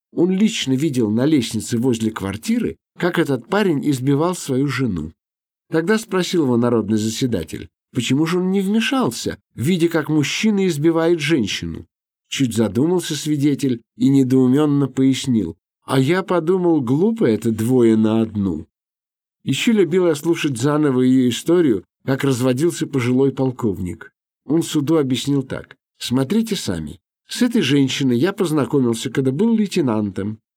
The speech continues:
а она подавальщицей в офицерской столовой. Я с той поры немало изменился. Я другой теперь, а она осталась как была, и я с ней больше жить не хочу». И суд развёл их,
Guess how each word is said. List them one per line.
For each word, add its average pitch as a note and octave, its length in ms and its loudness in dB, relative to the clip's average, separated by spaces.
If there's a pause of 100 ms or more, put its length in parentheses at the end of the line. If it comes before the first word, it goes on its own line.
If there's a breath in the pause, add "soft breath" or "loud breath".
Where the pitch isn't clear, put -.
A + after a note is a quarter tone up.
(100)
а C#3+ 220 -2
она B3+ 200 0
подавальщицей F#3+ 880 -2
в D#3+ 60 0
офицерской C3+ 580 -4
столовой. F#2 580 -6 (380)
Я A3 200 4
с B3 60 -4
той B3 160 2
поры A3 300 2
немало G#3+ 440 2
изменился. E3+ 800 0 (500)
Я C#3 180 2
другой F3 360 2
теперь, - 380 -8 (100)
а E3+ 200 0
она D4+ 180 2
осталась A#3 420 0
как F#3+ 240 -4
была, B2+ 400 0 (180)
и D3 80 -4
я A#3 220 2
с B3 80 -6
ней E3 120 2
больше F#3 320 0
жить C#3+ 220 -4
не D#3+ 120 -2
хочу». G#2 420 -6 (600)
И D3 100 0
суд A#3 240 -2
развёл D3+ 480 0
их, C#3 240 -10